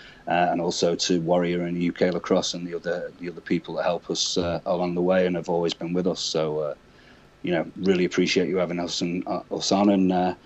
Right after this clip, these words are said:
getting some ex-, exposure to English lacrosse for you guys. So, you know, anyone that's ever interested in coming over and playing us, that's absolutely fine. You know, we always play,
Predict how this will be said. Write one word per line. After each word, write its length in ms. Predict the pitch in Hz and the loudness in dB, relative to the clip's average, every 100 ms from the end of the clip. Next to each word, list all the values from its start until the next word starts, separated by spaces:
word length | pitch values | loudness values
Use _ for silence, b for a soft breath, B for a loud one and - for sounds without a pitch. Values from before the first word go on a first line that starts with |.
| b - | b 2
getting 180 | 104 98 | 2 6
some 160 | 104 | 4
ex-, 180 | 104 - | 4 2
exposure 540 | 95 - 104 92 95 | -2 0 0 0 0
to 500 | 90 - 98 92 90 - | -2 0 2 4 2 0
English 400 | 107 104 104 - | 0 0 0 -2
lacrosse 320 | - 110 113 | 2 4 4
for 140 | - 92 | 4 -2
you 120 | 85 | -2
guys. 320 | 85 85 82 | -2 -4 -6
So, 440 | - - 87 82 B B - | -6 -2 0 -2 B B 0
you 80 | |
know, 120 | 98 101 | 2 6
anyone 320 | 117 120 117 | 8 10 10
that's 180 | 120 123 | 8 8
ever 300 | 107 113 117 | 8 10 10
interested 640 | - 110 104 113 - 107 | 6 2 4 4 4 0
in 100 | 107 | 0
coming 220 | - 110 | 4 4
over 220 | 107 107 104 | 6 4 2
and 120 | 98 | 0
playing 300 | 120 127 143 | 2 6 4
us, 180 | 151 - | 4 0
that's 240 | 101 - | 0 0
absolutely 400 | 98 - 101 98 | -2 -2 -4 -4
fine. 320 | - 104 104 | -4 -2 -2
You 80 | 101 | -4
know, 80 | 90 | -6
we 120 | 92 | -2
always 220 | 98 104 | 2 2
play, 320 | - 98 95 | 2 -2 -2